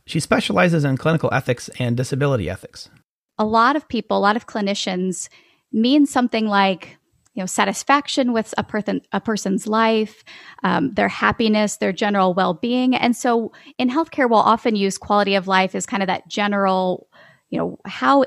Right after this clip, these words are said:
Speaker 2: how are things going with me, or how are things going with the patient? How are they, what is their general sense of their well-being?
Speaker 1: What does this look like in practice? In general, there seem to be two broad senses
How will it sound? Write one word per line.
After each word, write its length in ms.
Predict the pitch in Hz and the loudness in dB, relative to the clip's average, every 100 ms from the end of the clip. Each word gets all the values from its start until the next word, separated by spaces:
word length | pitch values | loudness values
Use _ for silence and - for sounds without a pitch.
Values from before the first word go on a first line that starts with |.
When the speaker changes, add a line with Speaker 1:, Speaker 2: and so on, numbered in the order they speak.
| - | 0
Speaker 2:
how 200 | 208 247 | -2 0
are 100 | 262 | 0
things 240 | 262 220 | 0 -2
going 480 | - 185 214 190 - - | 0 2 2 2 -4 -2
with 180 | 202 - | -2 0
me, 320 | 196 190 185 | -2 -2 -2
or 100 | 190 | -4
how 180 | 196 262 | 2 4
are 120 | 262 | 4
things 220 | 254 220 | 0 0
going 180 | 202 214 | 0 0
with 140 | 208 | 0
the 80 | 190 | -4
patient? 560 | - - 214 160 - - - - - | -4 -4 -4 -6 -6 -10 -20 -20 -2
How 100 | 220 | 2
are 140 | 226 | 2
they, 320 | 226 214 208 - | 2 0 -2 0
what 160 | 226 | 2
is 60 | 285 | 4
their 120 | 254 | 2
general 460 | - 214 214 208 196 | 4 2 2 0 -2
sense 540 | - 202 185 175 - _ | 0 0 0 -4 -10 _
of 180 | - 180 | -6 0
their 160 | 208 | 0
well-being? 680 | 190 196 170 196 - 165 - _ _ _ _ _ | 2 0 0 -4 -6 -8 -10 _ _ _ _ _
Speaker 1:
What 140 | 165 | 2
does 80 | 254 | 2
this 200 | 427 427 | 2 0
look 160 | 185 185 | -2 0
like 160 | 190 | 0
in 80 | 180 | 0
practice? 560 | 156 170 160 - - - _ _ _ | 0 0 -2 -8 -16 -20 _ _ _
In 120 | 170 | 2
general, 240 | 165 226 262 | 4 4 4
there 100 | 190 | 2
seem 180 | 160 190 | 2 0
to 40 | |
be 140 | 165 151 | 0 -2
two 400 | - - 254 269 | -4 0 0 0
broad 400 | 156 147 160 170 | 0 2 2 0
senses 600 | - 151 - 107 110 | 0 0 0 -4 -4